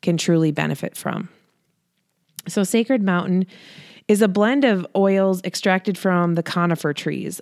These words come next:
Um, they represent that sacred feeling of,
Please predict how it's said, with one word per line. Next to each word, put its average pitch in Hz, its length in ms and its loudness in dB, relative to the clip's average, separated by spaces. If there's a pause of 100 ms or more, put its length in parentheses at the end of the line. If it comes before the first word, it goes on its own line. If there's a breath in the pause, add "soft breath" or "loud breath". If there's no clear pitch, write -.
Um, 156 360 -2
they 180 120 2
represent 185 600 2
that 165 200 -4
sacred 185 460 0
feeling 175 460 0
of, 160 360 -4